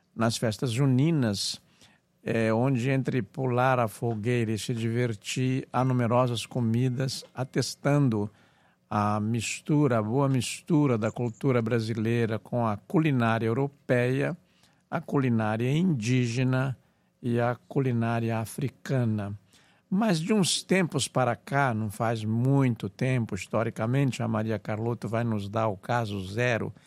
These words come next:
surgiu um modo de comer, é,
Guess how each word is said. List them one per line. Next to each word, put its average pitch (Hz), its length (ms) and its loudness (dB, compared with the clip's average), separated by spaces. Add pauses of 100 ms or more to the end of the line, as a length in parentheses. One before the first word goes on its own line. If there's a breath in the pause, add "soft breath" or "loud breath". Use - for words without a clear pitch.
(460 soft breath)
surgiu 143 640 2
um 156 100 4
modo 131 720 4
de 107 680 -2 (100)
comer, 127 640 0 (1160)
é, 123 580 0